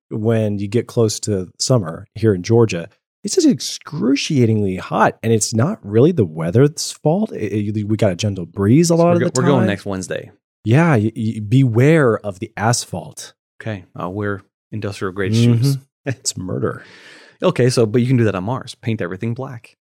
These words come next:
Speaker 1: Yeah, just put pavement everywhere.
Speaker 2: Mm-hmm. But here's something people don't quite get. Because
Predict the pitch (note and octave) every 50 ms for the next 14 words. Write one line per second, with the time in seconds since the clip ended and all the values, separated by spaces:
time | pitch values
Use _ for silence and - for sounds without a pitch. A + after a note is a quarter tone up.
0 | - C3 D#3+ E3 A#2+ A2+ - - - C#3 A#2 - A#2 A#2 C3+ E3+ D#3+ G#2+ D2+ E2
1 | G#2+ D3 G3+ G3+ B2+ F#2+ E2+ D2+ - A#2 D3 E3+ _ _ _ _ - D#3 A#2+ G#2
2 | C#3 D#3 D#3+ A#2+ A2 C#3 - - - _ _ _ _ _ _ - B2 A#2+ C#3+ C#3+
3 | - - D3+ - C#3+ B2 A#2 - C3 A#2+ - A#2+ G#2 A#2 A2+ A#2 - - - G#2
4 | G#2 - - G2+ F#2+ G2+ F2+ D#2 - _ _ _ - - A#2 A2 - - C#3+ D3
5 | D3+ D3+ D#3 D#3 D3+ - - -